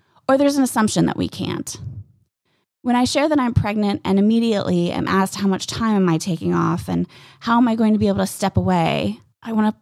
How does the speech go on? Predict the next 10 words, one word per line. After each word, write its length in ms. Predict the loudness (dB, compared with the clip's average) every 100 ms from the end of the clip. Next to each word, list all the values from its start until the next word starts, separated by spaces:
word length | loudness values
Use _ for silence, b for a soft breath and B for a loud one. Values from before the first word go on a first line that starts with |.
| _ -20
fucking 260 | -2 -2
scream. 680 | -2 -6 0 2 2 0 -4 _ b _ 0
Or 140 | 0
that, 200 | 0 -4 -4
yes, 400 | 0 0 -4 -12 _ _ _ _ _ _ -2
obviously 480 | -2 2 0 2 2
you'll 160 | 2
take 180 | 0 0
maternity 420 | -2 0 0 0
leave. 440 | 0 -2 -2 -4